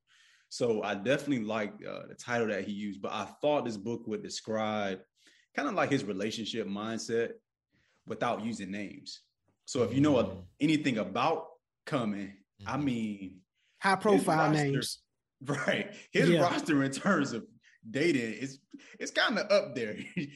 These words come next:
Speaker 3: Yeah,
Speaker 1: know,
Speaker 3: he,
Speaker 1: I ain't
Speaker 3: yeah, he,
Speaker 1: call him
Speaker 3: nah,
Speaker 1: Would
Speaker 3: he
Speaker 1: you
Speaker 3: got,
Speaker 1: go
Speaker 3: he got one of the, he got one of the better, the, the better, uh, historical records on the
Speaker 1: He
Speaker 3: dating
Speaker 1: does.
Speaker 3: scene than most. <laughs>
Speaker 1: On, on top of that, most of the women he has dated, you've never heard, like, a bad thing about 'em.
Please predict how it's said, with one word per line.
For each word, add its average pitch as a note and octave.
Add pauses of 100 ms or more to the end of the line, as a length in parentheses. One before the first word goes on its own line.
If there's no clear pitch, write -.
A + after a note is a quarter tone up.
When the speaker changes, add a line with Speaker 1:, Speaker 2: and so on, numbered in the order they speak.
Speaker 3:
Yeah, E3+
Speaker 1:
know, C#3+
Speaker 3:
he, A#3
Speaker 1:
I C#4
ain't C4
Speaker 3:
yeah, G3+
he, A3+
Speaker 1:
call -
him - (880)
Speaker 3:
nah, F#3+
Speaker 1:
Would D#3+
Speaker 3:
he A3+
Speaker 1:
you -
Speaker 3:
got, C#4
Speaker 1:
go A3+
Speaker 3:
he D#4+
got C#4+
one C4+
of A3+ (140)
the, G#3+
he C#4+
got C#4
one B3+
of A3
the G#3
better, G#3+
the, F#3
the F#3+
better, G#3
uh, F3 (300)
historical G#3
records G3 (380)
on F3+
the F3+
Speaker 1:
He E3
Speaker 3:
dating F3+
Speaker 1:
does. G3+
Speaker 3:
scene F3
than F3
most. E3
<laughs> -
Speaker 1:
On, D3+
on D3
top G3
of D#3
that, F#2 (440)
most C3
of C3+
the A#2
women C3
he A#2+
has G2+
dated, C#3+
you've C#3
never B2+
heard, A#2+
like, G2+
a F#2
bad G#2+
thing G2
about F#2
'em. -